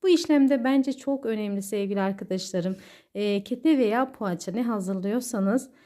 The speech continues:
Piştikten sonra hem o gereksiz kabarcıklar olmasın hem de, e, hazırlamış olduğumuz ürünler maya kokmaması için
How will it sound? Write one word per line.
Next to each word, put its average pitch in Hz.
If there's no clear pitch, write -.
Piştikten 294
sonra 226
hem 269
o 254
gereksiz 247
kabarcıklar 190
olmasın 240
hem 240
de, 233
e, 208
hazırlamış 220
olduğumuz 185
ürünler 247
maya 226
kokmaması 185
için 175